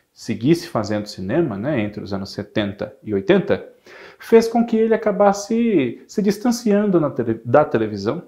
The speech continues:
para se dedicar às atividades no meio cinematográfico, né?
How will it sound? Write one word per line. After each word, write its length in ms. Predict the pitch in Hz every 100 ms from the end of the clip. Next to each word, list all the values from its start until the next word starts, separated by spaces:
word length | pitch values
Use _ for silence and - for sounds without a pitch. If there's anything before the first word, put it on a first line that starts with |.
| -
para 160 | 175 175
se 100 | 156
dedicar 640 | 151 127 131 151 151 -
às 160 | 156 170
atividades 640 | 170 151 120 117 123 123
no 100 | 143
meio 380 | 123 113 117 117
cinematográfico, 920 | - 139 131 120 123 107 - - -
né? 140 | 101